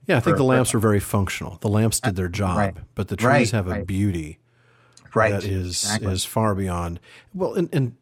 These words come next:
Speaker 1: a lot of that beauty may have to do with their accessibility. I mean, the, the lamps were at the top of these pillars that were
Speaker 2: Sure, yeah.
Speaker 1: fifty thousand feet high.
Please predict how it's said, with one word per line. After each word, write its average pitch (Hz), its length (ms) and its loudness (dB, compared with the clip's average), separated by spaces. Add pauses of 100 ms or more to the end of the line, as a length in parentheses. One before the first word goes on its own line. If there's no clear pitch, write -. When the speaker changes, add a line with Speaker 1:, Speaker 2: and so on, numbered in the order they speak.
(220)
Speaker 1:
a 135 60 0
lot 131 200 4
of 131 80 4
that 110 120 2
beauty 120 220 4
may 110 140 2
have 107 200 0
to - 100 -14
do 117 140 2
with 117 140 0
their 123 140 2
accessibility. 82 800 -2
I 98 60 -4
mean, 110 260 0 (540)
the, 117 500 0
the 113 160 0
lamps 123 400 0
were 120 140 2
at 113 100 -4
the 120 80 -4
top 120 300 -2
of 101 80 -8
these 98 160 -2
pillars 98 460 0
that 104 120 -4
were 95 420 -2
Speaker 2:
Sure, 156 520 -2
yeah. 131 160 -2 (200)
Speaker 1:
fifty 131 220 -4
thousand 117 360 0
feet 117 240 0
high. 147 400 -2